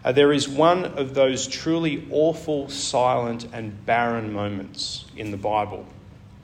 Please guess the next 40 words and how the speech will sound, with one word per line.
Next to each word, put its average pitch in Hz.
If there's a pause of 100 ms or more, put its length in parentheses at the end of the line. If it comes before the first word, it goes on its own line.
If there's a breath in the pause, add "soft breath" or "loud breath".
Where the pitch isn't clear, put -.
(420 loud breath)
Uh, 147
barren 180
is 156
a 147
good 147
description 123
of 107
the 107
world 101 (320)
at 104
the 107
end 107
of 98
Genesis 98
eleven. 95 (680 loud breath)
Uh, 131
it 147
was 143
a 131
barrenness 139
that 127
was 123
fully 151
deserved 120 (540)
and 120
actually 131
of 113
the 113
worst 123
kind, 113 (800 loud breath)
simply 175
because 123
it 131
had 117
become 120
a 143
world 101
that 104
was 117
living 123